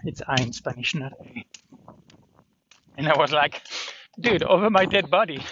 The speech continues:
<laughs> Don't e-, ni siquiera pensarlo. Don't even think about it. Ni siquiera pensar en eso. Don't even think about that. It's like, I would never remember, I would never forget it.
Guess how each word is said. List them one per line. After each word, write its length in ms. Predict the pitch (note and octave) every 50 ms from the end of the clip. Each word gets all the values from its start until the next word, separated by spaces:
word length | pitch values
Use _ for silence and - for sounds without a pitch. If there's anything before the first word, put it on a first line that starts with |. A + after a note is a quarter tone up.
| - -
<laughs> 100 | G3 G3+ - - G3+ - - - _ _ _ _ _ _ _ _ E3
Don't 220 | G3 G#3 G#3 A3
e-, 140 | G#3+ G#3 F#3+
ni 360 | F#3 F#3 G#3+ B3 C#4 C#4+ C4
siquiera 520 | G#3 - - A#3+ - - A#3 G#3+ G3+ G#3 G3
pensarlo. 720 | - G3+ F#3 F3+ D#3 - F#3+ E3+ D3 C#3 B2+ A#2+ A2+ G#2+ - _ _ _ _ _ _ - _ _ - - - - _ _
Don't 160 | - E3 E3+
even 180 | E3 D3+ D3+ D3
think 260 | - - G3 F3+ -
about 300 | E3 C#3+ D3 C#3 C3 A#2
it. 100 | A#2+ A#2 - - - - - - -
Ni 100 | - G3
siquiera 420 | F#3 - - E3+ F#3+ F#3+ F#3 F3 -
pensar 420 | - E3 D#3+ - - E3+ D3+ C3+
en 140 | C#3+ C#3+ B2+
eso. 300 | C#3+ C#3+ - C3+ A#2+ - _ _ _ _ _ - - - - _ _ _ _ - - - - _
Don't 180 | - D#3 C#3+ C3+
even 180 | C#3+ C#3+ C#3 C3
think 220 | - D#3+ D3+ -
about 240 | C#3+ C#3 B2+ A#2+ A2
that. 160 | A#2+ B2 - _ _ _ _ _ _ _ _ _ _ _ _ _ _ _ _ _ _ _ _ _ _ _ _ _ _ _
It's 120 | C3 _
like, 280 | D#3 C#3 C#3 - - - _ _ _ _ - - _ -
I 80 | A3 A#3
would 140 | A3+ A#3 G#3
never 260 | A3 G#3+ G3 G#3+ A3
remember, 420 | F#3+ F3 E3 F#3+ F#3+ G3+ A#3 A#3+ -
I 40 |
would 160 | F3 F#3+ G#3+ G3
never 180 | G#3+ A3 A#3 A3+
forget 360 | - G#3 F3+ F#3 A3+ B3+ F#3
it. 160 | - -